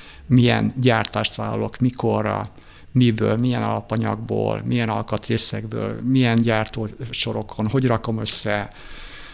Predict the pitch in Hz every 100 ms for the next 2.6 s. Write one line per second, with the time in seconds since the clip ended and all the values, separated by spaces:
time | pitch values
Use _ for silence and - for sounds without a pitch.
0 | - - - - - 117 120 120 113 143
1 | 139 139 123 127 127 117 123 120 127 -
2 | - - - 190 196